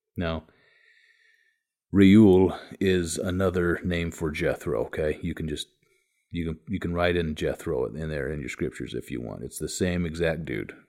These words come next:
okay? Continuing on, "And they said, 'An Egyptian delivered us out of the hand of the shepherds, and also drew water enough for us and watered the flock.'" So they, they said, "Uh, this is an Egyptian dude,"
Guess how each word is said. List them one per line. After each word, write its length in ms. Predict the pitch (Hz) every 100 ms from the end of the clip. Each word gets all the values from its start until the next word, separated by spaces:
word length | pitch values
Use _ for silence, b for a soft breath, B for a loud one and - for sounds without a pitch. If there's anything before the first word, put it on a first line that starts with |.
| _ _ -
okay? 200 | 73 - _ B B B B B B B B _ _ _ _ _ _ -
Continuing 500 | - - 101 92 90
on, 220 | 92 98
"And 120 | 90 90
they 120 | 90
said, 360 | - 120 110
'An 220 | 95 98 98
Egyptian 600 | 92 113 123 - 90 87
delivered 420 | 95 101 107 85
us 240 | 85 87
out 200 | 87 92
of 120 | 92 87
the 80 |
hand 380 | - 131 117 87
of 80 | 87
the 80 | 92
shepherds, 680 | - 131 - 64 - - -
and 160 | 85 92
also 340 | 104 - 90
drew 260 | 82 92 85
water 420 | 85 104 98 80
enough 300 | 87 92 87
for 300 | - 117 110
us 200 | 82 -
and 180 | 87 85
watered 340 | 76 82 82
the 60 | 85
flock.'" 500 | - 113 98 - - _ _ _ _ _ _ _ _ _
So 280 | - 92 82
they, 340 | 85 80 - _ _ _ _ _ _ _ - -
they 120 | 80
said, 260 | - 87
"Uh, 340 | 71 85 85 78 98
this 180 | 101
is 60 | 90
an 80 | 113
Egyptian 640 | 73 85 131 131 92 76
dude," 340 | 85 80 71